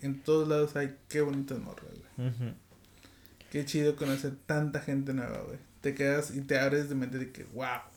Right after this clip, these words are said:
Speaker 2: Es que lo aprecias, güey, porque, por ejemplo, aquí, güey, eh, mu-,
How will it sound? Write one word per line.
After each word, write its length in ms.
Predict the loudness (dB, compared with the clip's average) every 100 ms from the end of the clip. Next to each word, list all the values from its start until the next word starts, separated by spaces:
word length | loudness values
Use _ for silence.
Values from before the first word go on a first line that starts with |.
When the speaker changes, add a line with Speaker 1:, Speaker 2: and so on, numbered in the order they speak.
| -20 -20 -20 -20 -20 -8
Speaker 2:
Es 120 | -6
que 160 | 4 8
lo 100 | 8
aprecias, 500 | 10 8 8 8 6
güey, 100 | 6
porque, 680 | 2 -2 2 4 6 4 -2 -16 -20 -20 -20 -20 -10 6
por 100 | 8
ejemplo, 200 | 8 8
aquí, 160 | 8
güey, 160 | 8 8 6 -6 -20 -20 -20 -20 -12 4
eh, 640 | 8 10 10 8 4 -2 -20 -20 -20 _ -20 -20 _ -20 -20 -20 -20 -20 -20 _ -6
mu-, 400 | 4 8 8